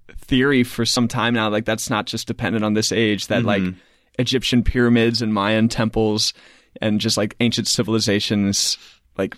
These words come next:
Speaker 1: got their technology and knowledge from
Speaker 2: Mm-hmm.
Speaker 1: aliens, and that, like, gods are actually representations of alien beings. And
Speaker 2: Yeah.
Speaker 1: that's, that's part of what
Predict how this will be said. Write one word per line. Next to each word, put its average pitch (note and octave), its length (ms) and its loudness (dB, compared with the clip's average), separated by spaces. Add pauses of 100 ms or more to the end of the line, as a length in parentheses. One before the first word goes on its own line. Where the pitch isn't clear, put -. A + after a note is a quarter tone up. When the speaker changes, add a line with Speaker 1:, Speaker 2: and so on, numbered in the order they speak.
Speaker 1:
got F2+ 240 -2
their G#2+ 260 0
technology G2+ 760 -2
and G2 100 2
knowledge G2 640 0
from G2 540 0
Speaker 2:
Mm-hmm. F#2 380 -4
Speaker 1:
aliens, G2 400 -2
and A#2+ 80 0
that, - 40 0
like, G2+ 200 -2 (320)
gods G#2 340 0
are G2+ 300 0 (460)
actually A2+ 360 -2
representations G#2+ 880 -2
of G2+ 480 -4 (160)
alien A2 380 2
beings. G2+ 640 0 (280)
And A#2 220 2
Speaker 2:
Yeah. F#2+ 280 2 (1000)
Speaker 1:
that's, F3+ 380 -2
that's - 180 -8
part D#3 220 2
of C3 100 -4
what B2 160 2